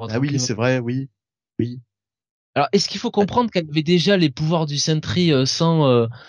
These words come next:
Speaker 1: Ah oui,
Speaker 2: euh,
Speaker 1: d'accord, mais dans ce cas-là, sa coloc, euh, si, enfin, si, si tu vis avec quelqu'un d'handicapé et qui se lève de son siège et qui marche normalement, il y a de quoi être surpris.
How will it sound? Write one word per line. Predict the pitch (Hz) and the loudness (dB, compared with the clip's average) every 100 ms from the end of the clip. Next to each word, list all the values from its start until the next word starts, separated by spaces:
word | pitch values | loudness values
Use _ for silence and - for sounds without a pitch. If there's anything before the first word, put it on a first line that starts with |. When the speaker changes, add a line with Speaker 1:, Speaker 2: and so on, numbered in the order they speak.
| - - | -20 -6
Speaker 1:
Ah | 123 | 0
oui, | 147 | 2
Speaker 2:
euh, | |
Speaker 1:
d'accord, | 143 117 180 | 4 4 2
mais | 160 127 | 2 0
dans | 131 | -2
ce | 123 | -2
cas-là, | 147 151 | 0 0
sa | - 113 | 0 -4
coloc, | 135 127 139 - | 0 2 0 0
euh, | 104 98 | -4 -4
si, | - - | -8 -10
enfin, | 104 | -8
si, | - 110 | -8 -10
si | - 117 | -10 -10
tu | 131 | -8
vis | 120 | 0
avec | 131 | 0
quelqu'un | 117 120 139 | 0 -2 -2
d'handicapé | 120 113 110 120 151 | -2 -4 0 0 2
et | 131 | 0
qui | - | -2
se | - | 0
lève | 139 123 | 2 2
de | 110 | 0
son | 104 110 | -4 -4
siège | - 143 110 | 2 2 2
et | |
qui | - | -2
marche | 107 - | -2 -2
normalement, | 107 101 104 180 208 _ - _ _ _ - | -2 2 2 2 -2 _ -20 _ _ _ -8
il | - | 0
y | |
a | 123 | 2
de | |
quoi | 131 156 | 2 2
être | 139 | 2
surpris. | 180 165 226 185 | 0 -2 -4 -4